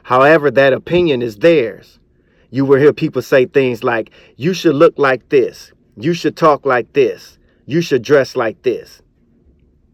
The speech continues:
If you continue to take these opinions and use them to shape who you are, you will never find stability in your life. It is vital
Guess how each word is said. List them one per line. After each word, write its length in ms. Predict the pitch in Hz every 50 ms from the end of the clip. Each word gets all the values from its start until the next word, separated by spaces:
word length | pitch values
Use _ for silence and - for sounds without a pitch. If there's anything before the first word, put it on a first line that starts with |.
| _ _ -
If 180 | 147 - -
you 100 | 165 170
continue 460 | 165 147 - - - 185 202 202 202
to 140 | 170 - 147 -
take 260 | - 180 185 185 170
these 220 | 170 156 131 107
opinions 560 | 120 107 - - 165 156 147 123 120 113 95
and 160 | 107 107 101 104
use 260 | 147 170 180 175 165
them 160 | 160 147 135
to 80 | 120 113
shape 380 | - - - 156 156 151 -
who 100 | 139 135
you 220 | 127 123 123 113 131
are, 260 | 139 131 117 117 107 - _ - _ _
you 120 | - 135 147
will 160 | 131 131 123
never 260 | 127 147 151 143 147
find 320 | - - - 143 139 139 131
stability 640 | - - 127 104 - 147 143 127 123 113 123 113
in 120 | 117 117 117
your 160 | 113 113 110
life. 460 | 110 120 117 104 101 - - _ _ _ _ _ _ _ _ _ _ _ _ _ _ _ _ _ _ _
It 180 | - 131 139 135
is 180 | 131 113 -
vital 580 | - - 147 156 165 165 170 170 170 170 160